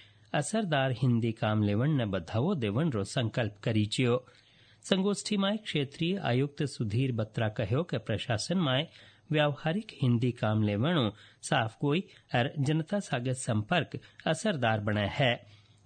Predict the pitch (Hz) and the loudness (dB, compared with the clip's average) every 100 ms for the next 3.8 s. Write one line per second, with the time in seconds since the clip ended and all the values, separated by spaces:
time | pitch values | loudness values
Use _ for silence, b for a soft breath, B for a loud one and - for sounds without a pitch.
0 | - - 220 226 262 - 147 131 - 156 | -6 0 2 2 2 0 0 0 2 0
1 | 170 139 135 139 139 139 - 131 110 135 | 0 0 0 0 0 -2 -2 -2 0 0
2 | 131 127 107 113 - 117 117 110 110 107 | 0 -2 0 -2 -2 -2 0 0 0 -2
3 | - 107 110 104 101 110 135 | -2 0 2 2 2 2 2